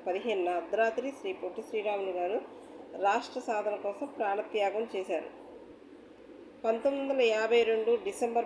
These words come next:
పంతొమ్మిదిన, అంటే ఆయన చనిపోయిన నాలుగు రోజుల తర్వాత అప్పటి ప్రధాని జవహర్లాల్ నెహ్రూ మద్రాస్ ప్రెసిడెంట్, ప్రెసిడెన్సీలో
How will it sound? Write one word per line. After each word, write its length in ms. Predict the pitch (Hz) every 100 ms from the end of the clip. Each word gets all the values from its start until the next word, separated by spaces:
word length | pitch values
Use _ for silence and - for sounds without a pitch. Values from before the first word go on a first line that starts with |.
| -
పంతొమ్మిదిన, 480 | 196 190 202 190 180
అంటే 220 | 202 220
ఆయన 220 | 254 214
చనిపోయిన 500 | 214 233 196 233 233
నాలుగు 320 | 214 190 185
రోజుల 340 | 175 196 220 196
తర్వాత 420 | 180 180 185 180 196 302 330
అప్పటి 360 | 196 196 277 269
ప్రధాని 420 | 269 240 254 240
జవహర్లాల్ 580 | 185 190 269 226 214 190
నెహ్రూ 380 | 180 208 196 440 - - - - -
మద్రాస్ 640 | 196 208 214 269 285 - -
ప్రెసిడెంట్, 800 | 233 247 233 226 208 185 - -
ప్రెసిడెన్సీలో 840 | 214 226 240 240 240 196 214 339